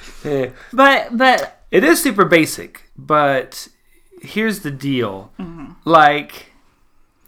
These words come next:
Speaker 2: Again, people have made it into something
Speaker 1: Well,
Speaker 2: like that.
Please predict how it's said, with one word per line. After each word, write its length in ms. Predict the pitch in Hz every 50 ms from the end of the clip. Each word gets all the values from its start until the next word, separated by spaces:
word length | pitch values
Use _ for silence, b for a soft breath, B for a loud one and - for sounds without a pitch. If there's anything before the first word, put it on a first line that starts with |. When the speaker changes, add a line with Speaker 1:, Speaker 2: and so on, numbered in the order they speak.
| b b b b b
Speaker 2:
Again, 420 | - 233 208 214 190 170 165 170
people 320 | 160 175 156 143 - - 156
have 180 | 160 - 165
made 240 | - 151 151 156 147
it 160 | 160 165 - -
into 440 | 190 180 180 185 - - 185 170 175
something 220 | 175 196 - 175
Speaker 1:
Well, 360 | 180 180 180 175 170 165 165 156
Speaker 2:
like 220 | - 175 185 -
that. 260 | - 180 190 214 -